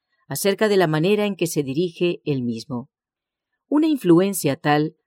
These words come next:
ocasiona gran daño. Las palabras de descontento se difunden como una enfermedad contagiosa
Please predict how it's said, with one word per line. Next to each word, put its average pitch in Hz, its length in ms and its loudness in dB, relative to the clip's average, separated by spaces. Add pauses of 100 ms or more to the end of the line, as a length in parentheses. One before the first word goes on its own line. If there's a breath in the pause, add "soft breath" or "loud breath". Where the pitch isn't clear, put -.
(200)
ocasiona 180 580 0
gran 143 240 0
daño. 120 400 -8 (540)
Las 135 140 -10
palabras 180 480 2
de 165 100 0
descontento 156 880 -2
se 165 140 -4
difunden 175 600 -2
como 156 320 0
una 185 200 2
enfermedad 160 680 -2
contagiosa 143 880 -2